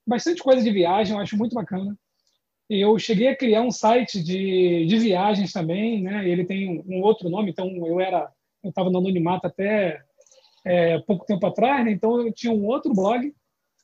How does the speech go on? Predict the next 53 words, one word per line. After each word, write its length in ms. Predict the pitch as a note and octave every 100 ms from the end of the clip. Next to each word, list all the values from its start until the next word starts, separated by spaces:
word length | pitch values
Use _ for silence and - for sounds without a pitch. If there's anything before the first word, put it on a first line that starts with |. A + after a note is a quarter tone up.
| _ _
falava 240 | G#3+ A3+
só 200 | - -
sobre 220 | D#4 D#4
viagem, 460 | C4 A3+ G#3+ B3+ A#3+
eu 60 | -
conta-, 460 | B3 G3 - A3+
eu 160 | A3 F#3
conto 340 | A#3+ C#4+ A#3
ali 140 | A#3 B3+
nas 120 | G#3
minhas 260 | A3 B3
viagens, 500 | G3+ F#3+ F3+ B3 A3+
depois 260 | G3+ A3+ E4
eu 80 | D#4+
parei 180 | A#3+ A3+
de 60 |
escrever, 320 | - G#3+ F3
mas 180 | B3 F#3+
ele 160 | G3 F#3
tá 140 | G3
ativo 360 | F3+ - F#3 F3
lá 120 | E3
ainda. 360 | E3 G#3 C#4 - _ - _ _ _ _ _ _ G#3+
E 120 | G#3+
eu 120 | A#3
gosto 260 | A3 B3 A#3+
de 60 |
viajar 320 | A3 A3 B3+
muito, 320 | G#3+ F3+ A#3+ A3+
eu 60 |
já 100 | G3+
viajei 280 | G#3+ G3 B3
muito 300 | G#3+ A#3+ A3+
pelo 160 | B3+ B3
mundo 240 | G#3+ G3+
também. 400 | A#3 A3 F3 F3 - _ _ _ _ _ _ _
E 120 | G3+
aí 180 | G#3+ G#3
eu 100 | B3
sei 280 | A3 A3 A3+
lá 160 | G3+ G3+
que 80 |
você 320 | F3 F#3 G3 F3+
te-, 260 | G3 G3
fez 240 | F3+ A3 G3+
um 320 | F#3 E3+ E3
mochilão 480 | G#3 - F3+ F#3+ G#3
de 140 | F3+
quase 320 | A3+ B3+ A3+
um 100 | F#3+
ano, 260 | G#3 A#3+ F3+
duzentos 360 | E3 G#3+ C4+
e 200 | A3+ D#3